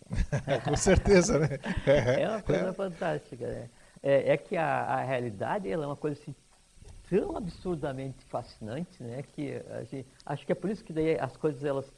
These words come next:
Speaker 1: estão sendo dadas em camadas, né? Assim, a gente
Speaker 2: Por
Speaker 1: tá
Speaker 2: etapas,
Speaker 1: compartilhando em
Speaker 2: é.
Speaker 1: etapas, porque, assim, é tão fantástico, né?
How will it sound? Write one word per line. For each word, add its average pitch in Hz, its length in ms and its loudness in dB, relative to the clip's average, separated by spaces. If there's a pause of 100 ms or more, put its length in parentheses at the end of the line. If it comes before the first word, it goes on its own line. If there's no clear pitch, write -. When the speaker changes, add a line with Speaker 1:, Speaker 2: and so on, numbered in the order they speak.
Speaker 1:
estão 131 320 -6
sendo 135 260 -6
dadas 127 280 -4
em 131 40 -6
camadas, 123 560 -10
né? 107 120 -8
Assim, 110 340 -10
a 104 60 -10
gente 107 200 -10
Speaker 2:
Por - 160 -6
Speaker 1:
tá 117 60 0
Speaker 2:
etapas, 113 440 0
Speaker 1:
compartilhando 123 300 -4
em - 20 -2
Speaker 2:
é. 107 40 -2
Speaker 1:
etapas, 139 340 -6
porque, 123 200 -10
assim, 120 160 -8 (200)
é 127 100 -2
tão 254 280 -4
fantástico, 175 680 -6
né? 139 180 -6